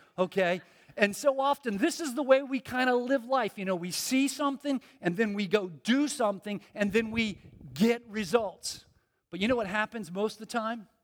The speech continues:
We don't like the results we're getting in life. So you know what we do? We go back and we change the way we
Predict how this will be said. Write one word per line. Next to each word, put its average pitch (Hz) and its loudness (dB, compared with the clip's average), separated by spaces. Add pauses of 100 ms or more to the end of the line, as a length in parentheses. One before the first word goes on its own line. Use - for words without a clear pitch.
(1160)
We 190 -4
don't 233 -2
like 226 -2
the 220 -12
results 208 -2
we're 175 -10
getting 147 -4
in 131 -8
life. 110 -10 (480)
So - -10
you 160 -2
know 180 -4
what 190 -8
we 196 -6
do? 220 0 (640)
We 175 0
go 202 2
back 190 0
and 185 -12
we 170 -10
change 208 -6
the 151 -10
way 160 -2
we 151 -6